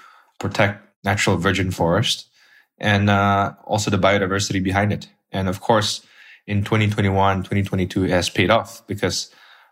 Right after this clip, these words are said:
we went ahead with something called a V C U process. We call it a verified carbon unit process. And, uh, it is now the largest carbon project, uh, registered on Verra, uh, which is the, a, a carbon exchange,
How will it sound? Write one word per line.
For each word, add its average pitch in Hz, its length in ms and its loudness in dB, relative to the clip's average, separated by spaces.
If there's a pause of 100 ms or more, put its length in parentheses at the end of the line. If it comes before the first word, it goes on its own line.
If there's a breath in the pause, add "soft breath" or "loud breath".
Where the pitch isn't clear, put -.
(140 soft breath)
we 101 80 -2
went 98 200 2
ahead 95 360 2
with 90 380 -2
something - 480 -6
called 92 400 0
a 98 60 -2
V 104 180 2
C 104 260 0 (180)
U 110 80 4
process. 92 520 -2
We - 80 -8
call 98 140 0
it 90 60 0
a 87 40 -2
verified 101 600 2
carbon 92 360 -2
unit 98 300 -2
process. - 480 -6 (560 soft breath)
And, 95 260 0
uh, 90 540 0 (160)
it 101 120 -4
is 101 160 -2
now 104 140 4
the 98 80 0
largest 101 420 2
carbon 92 300 -2
project, 92 520 -2 (100)
uh, 90 80 -6
registered 92 760 -2
on 87 320 -4
Verra, 85 460 0 (720 soft breath)
uh, 87 260 -2
which 90 200 -6
is 92 160 -4
the, 90 140 -2
a, 85 420 -4
a - 40 -6
carbon 90 680 0
exchange, 85 640 -2